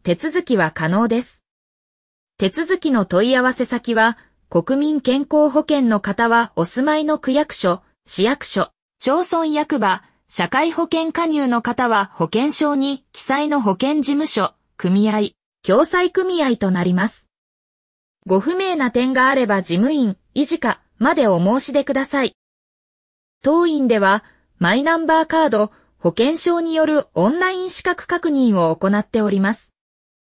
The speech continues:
次のいずれかの方法であれば、限度額認定確認証の準備が不要となります。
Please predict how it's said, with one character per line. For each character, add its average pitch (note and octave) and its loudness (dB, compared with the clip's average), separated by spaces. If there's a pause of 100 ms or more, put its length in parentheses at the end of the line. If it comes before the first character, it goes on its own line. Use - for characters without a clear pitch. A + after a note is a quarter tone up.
(420)
次 A#3 -2
の D#4+ 2
い F3+ 0
ず A3 -2
れ D#4+ 4
か F4 -2
の D4+ 0
方 A#3 4
法 C4 4
で C4+ 2
あ C#4+ 2
れ C4+ 2
ば、 G3+ 0 (120)
限 A3 2
度 E4 2
額 D#4+ 0
認 C#4 0
定 D#4+ 2
確 D4+ -2
認 E4 -4
証 C4 0
の G#3 2
準 C4 0
備 A#3+ -2
が F3 0
不 E3 -4
要 G#3+ 2
と D4 0
な C4 0
り B3 2
ま A#3 2
す。 - -14